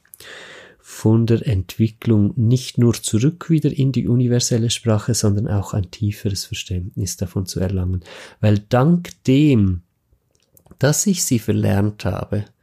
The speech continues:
dass ich, äh, den, denselben Entwicklungsweg gegangen bin, wie andere Menschen auch, von stumpf werden und allem, aber dadurch, dass ich das als sehr bewusst erlebt habe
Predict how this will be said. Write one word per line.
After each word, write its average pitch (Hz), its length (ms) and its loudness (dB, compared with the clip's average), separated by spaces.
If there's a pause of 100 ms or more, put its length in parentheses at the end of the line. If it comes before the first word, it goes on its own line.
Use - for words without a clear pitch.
(920)
dass 127 280 0
ich, - 280 0
äh, 104 420 2 (200)
den, 98 300 0
denselben 107 640 0
Entwicklungsweg 139 920 -2
gegangen 127 500 0
bin, 123 320 0
wie 101 360 2
andere 104 400 0
Menschen 98 380 0
auch, 110 280 0
von 98 200 -2
stumpf - 600 -2
werden 120 480 0
und 92 240 0
allem, 104 320 2
aber 101 280 2
dadurch, 101 360 0
dass - 200 -2
ich - 120 -14
das 110 200 -2
als 95 160 -2
sehr 98 140 2
bewusst 95 600 0
erlebt 127 460 -2
habe 101 200 2